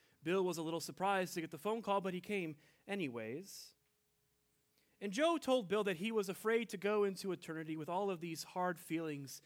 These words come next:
between them. And so Jerry, Joe very reluctantly and with great effort apologized for all the wrong that he had said and all the wrong that he had done.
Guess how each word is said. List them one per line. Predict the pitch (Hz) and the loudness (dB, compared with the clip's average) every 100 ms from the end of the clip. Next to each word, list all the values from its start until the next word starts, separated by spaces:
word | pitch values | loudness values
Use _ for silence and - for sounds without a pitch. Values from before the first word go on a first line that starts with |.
| _ _ | _ _
between | - - 180 120 | -10 -4 -4 -4
them. | 104 98 123 _ _ _ _ _ _ _ _ - _ | -6 -10 -16 _ _ _ _ _ _ _ _ -20 _
And | - | -2
so | - 208 | 4 6
Jerry, | 180 240 240 - | 8 8 6 2
Joe | 165 240 254 | 6 8 8
very | 220 262 | 8 6
reluctantly | 240 202 202 208 180 175 208 | 4 2 0 -2 -4 -4 -2
and | 214 165 | -2 -4
with | 156 | -2
great | 185 233 | 2 2
effort | 151 147 156 180 - _ _ _ - | 0 -2 -2 -4 -6 _ _ _ -10
apologized | - 220 262 214 226 220 220 | 0 4 6 6 4 4 2
for | - | 0
all | 190 202 | 2 2
the | 190 | 0
wrong | 175 208 208 | 2 2 2
that | 190 | 0
he | 170 | 0
had | 175 | -2
said | - 202 202 | -2 0 0
and | 185 | 0
all | 175 | -2
the | 165 | -2
wrong | 175 180 180 | 0 0 0
that | 160 | -4
he | 175 | -4
had | 165 151 | -4 -4
done. | 123 110 147 | -4 -4 -8